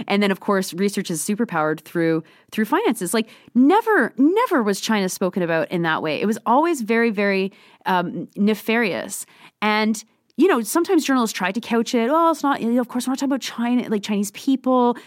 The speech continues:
This is, this is a, you know, question of go-," but, but it's, it was so in every single fucking thing. And I'm just like, the Canadian media absolutely needs to reckon. There needs to be a reckoning with the, the way that anti-Chinese, anti-Asian sentiment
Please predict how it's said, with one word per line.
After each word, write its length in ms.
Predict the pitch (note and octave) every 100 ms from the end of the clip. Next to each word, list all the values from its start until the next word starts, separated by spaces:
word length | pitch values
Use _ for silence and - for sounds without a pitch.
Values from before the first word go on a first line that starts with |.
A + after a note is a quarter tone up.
| -
This 140 | B3
is, 120 | C4
this 240 | - C#4 -
is 120 | A#3
a, 140 | G#3+
you 80 | F#3+
know, 80 | G3+
question 280 | - A#3 G#3+
of 120 | A3+
go-," 60 | - - -
but, 220 | - A3+ A3
but 80 |
it's, 160 | D4 - -
it 80 |
was 120 | D4 -
so 400 | - E4 D#4+ -
in 200 | C4 -
every 260 | A#3 B3 D4
single 320 | - C4+ B3
fucking 360 | A#3 A3+ A3 G#3
thing. 280 | A3+ G3+ -
And 140 | G3+
I'm 120 | G#3+
just 280 | G#3+ C4 -
like, 240 | A#3+ G3+ - _ - _
the 80 | -
Canadian 440 | A3+ A#3 B3+ D4 C4
media 380 | G#3 G#3 G#3 -
absolutely 520 | G3 G#3 - A#3+ A3+
needs 440 | G3 F3+ F#3 F3+ -
to 140 | G3+
reckon. 560 | E3 F3 F3+ A3+ A#3 B3+ - - - -
There 120 | G#3+
needs 220 | A#3 E4 -
to 40 |
be 80 | D4
a 40 |
reckoning 500 | G3+ F3 F#3 D#3 F3 F#3+ - -
with 320 | G3+ D#4 -
the, 240 | G#3+ A3 F#3+
the 160 | F#3+ G#3+
way 640 | F#3 C4 F4 G#3 F3+ F#3 -
that 280 | G#3 G3+ -
anti-Chinese, 1080 | A#3 C#4 C#4 - - A3+ G#3+ G#3+ A3 G#3+
anti-Asian 840 | - G#3 A3 A#3 - G3 A3+ A3+ A3
sentiment 600 | - A#3+ A#3+ F3+ D3+